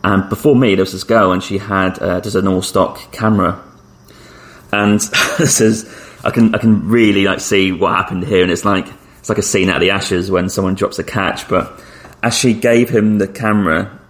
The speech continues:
he had a few left over. I think mine and obviously Mike's was, were left to do. And by the way, there's a full straight, like, you know, a meter, a meter, two meters to the right.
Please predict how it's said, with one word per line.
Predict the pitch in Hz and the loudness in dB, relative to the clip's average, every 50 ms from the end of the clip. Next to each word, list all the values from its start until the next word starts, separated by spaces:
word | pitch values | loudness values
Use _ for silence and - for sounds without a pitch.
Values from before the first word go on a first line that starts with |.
| _ _ - - - - - - - | _ _ -20 -20 -20 -20 -20 -10 -6
he | - 104 | -4 -2
had | 117 117 135 | 0 0 0
a | |
few | 135 - 131 123 113 110 | 0 0 2 2 4 4
left | 113 113 - | 2 2 0
over. | 110 107 107 101 98 | 0 0 2 2 0
I | |
think | 98 - 110 - | 0 -2 -4 -2
mine | 95 101 101 101 101 98 | -2 0 0 0 0 0
and | 98 | 0
obviously | 98 95 98 92 | -2 -4 -4 -6
Mike's | 95 98 95 95 92 95 92 - - - - | -4 0 0 0 0 0 -2 -6 -10 -10 -8
was, | 95 - - - | -10 -10 -6 -4
were | 98 | -2
left | 101 98 98 - | -2 -2 -2 -4
to | 98 | -8
do. | 92 - 101 98 95 92 90 92 92 - - - - - - - - - - _ | -2 0 2 2 4 2 2 -2 -4 -6 -12 -20 -20 -20 -20 -20 -20 -20 -8 _
And | 104 107 110 110 117 117 - - | -2 0 2 0 0 -2 -2 0
by | 127 110 | 2 4
the | 104 104 | 4 4
way, | 104 95 | 4 4
there's | 92 95 101 | 2 0 -2
a | 98 | -4
full | - - - 107 98 92 95 92 - - | -6 -2 0 2 2 2 0 -4 -10 -14
straight, | - - - - 110 101 92 - - - - | -12 -10 -6 -2 -2 -2 -2 -4 -8 -8 -6
like, | 95 90 - | -4 -4 -2
you | - 104 | -2 -2
know, | 92 90 - - - - - | -2 -2 -4 -8 -12 -6 -2
a | 104 | 0
meter, | 107 104 87 - - 73 | 2 2 2 0 -2 -2
a | |
meter, | - 104 117 98 95 | 0 2 2 2 2
two | - - 101 | 0 0 0
meters | 95 80 - - - | 0 0 0 -2 -2
to | 95 | -2
the | 92 90 | -2 0
right. | 92 92 90 87 85 - | 2 2 2 2 0 -2